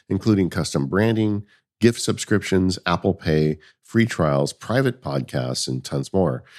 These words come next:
while leaving you with full control and ownership of everything that relates to your audience,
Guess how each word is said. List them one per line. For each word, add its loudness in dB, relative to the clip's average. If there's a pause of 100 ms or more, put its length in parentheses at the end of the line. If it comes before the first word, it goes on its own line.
(200)
while 0
leaving 2
you 2
with -4
full 2
control 0
and 0
ownership -2
of -4
everything 0 (260)
that 2
relates 0
to -4
your 0
audience, -6